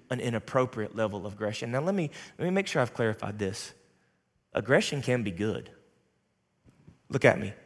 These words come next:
Aggression sometimes is even necessary. I'm talking about an inappropriate level of aggression. And that's when we sta-, step out. See, being gentle,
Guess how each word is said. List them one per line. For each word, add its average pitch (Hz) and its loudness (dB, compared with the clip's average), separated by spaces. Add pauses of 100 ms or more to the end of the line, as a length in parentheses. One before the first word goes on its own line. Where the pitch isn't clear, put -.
(720)
Aggression 151 2
sometimes 165 0
is 120 -2
even 143 -4 (260)
necessary. 110 -4 (800)
I'm 160 4
talking 160 2
about 131 6
an 117 -2 (100)
inappropriate 127 -2
level 98 -4
of 92 -6
aggression. 95 -8 (400)
And 113 0
that's 139 6
when 131 -4
we 117 -2
sta-, - 0
step - 0
out. - -4 (140)
See, - 0
being 175 2
gentle, 120 -2